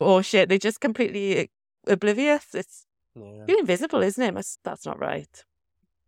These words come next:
Speaker 2: I'm glad we're ending on this last one. Tell us, uh, this one is from Nathan Howe. It's a really nice thread.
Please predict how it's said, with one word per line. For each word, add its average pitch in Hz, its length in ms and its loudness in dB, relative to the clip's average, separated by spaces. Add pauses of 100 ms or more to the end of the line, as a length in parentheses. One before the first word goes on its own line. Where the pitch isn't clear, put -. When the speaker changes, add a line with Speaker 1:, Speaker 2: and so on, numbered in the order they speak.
(200)
Speaker 2:
I'm 170 120 2
glad 220 240 6
we're 262 60 2
ending 180 300 0
on 135 120 0
this 135 200 -6
last 135 340 4
one. 123 320 -14 (640)
Tell 147 160 -4
us, 143 260 -2
uh, 131 240 -6 (340)
this 156 200 -8
one 107 100 -4
is 107 120 -10
from 120 260 -6
Nathan 123 320 -4
Howe. 120 280 0
It's 120 120 -12
a 165 40 -6
really 165 160 0
nice 117 240 -4
thread. 117 320 -6